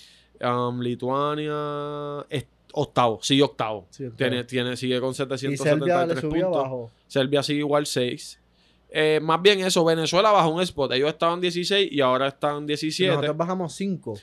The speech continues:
Speaker 1: Cuatro spots. Nosotros estábamos
Speaker 2: Diablo.
Speaker 1: dieciocho en el mundo, corillo. O sea, literalmente,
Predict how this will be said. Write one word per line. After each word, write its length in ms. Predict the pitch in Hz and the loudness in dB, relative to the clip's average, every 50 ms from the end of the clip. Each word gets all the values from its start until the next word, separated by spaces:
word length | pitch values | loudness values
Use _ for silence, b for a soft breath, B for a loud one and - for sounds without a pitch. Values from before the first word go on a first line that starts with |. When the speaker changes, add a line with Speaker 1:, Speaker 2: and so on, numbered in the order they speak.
| _ _ _ | _ _ _
Speaker 1:
Cuatro 380 | - 139 139 143 139 143 147 143 | 2 4 4 4 4 0 -4 -4
spots. 360 | - - 120 110 - - - - | -4 -6 -8 -8 -8 -10 -14 -12
Nosotros 280 | 127 117 135 147 160 | -10 -6 -4 -4 -2
estábamos 300 | 165 - 135 139 170 208 | 0 0 2 4 4 4
Speaker 2:
Diablo. 160 | 226 170 147 131 | 4 4 4 4
Speaker 1:
dieciocho 300 | 127 127 123 120 - 139 | 4 2 2 2 2 2
en 60 | 143 | 2
el 60 | 143 | 2
mundo, 260 | 131 120 113 113 113 107 | -2 -4 -4 -4 -2 -2
corillo. 280 | 117 117 127 127 123 | 0 0 0 0 0
O 80 | 147 151 | 0 2
sea, 180 | 175 180 170 | 2 2 2
literalmente, 720 | 170 175 170 175 170 185 202 220 247 233 - - 180 156 151 | 2 2 0 0 0 -2 0 0 0 -2 -2 -4 -6 -6 -6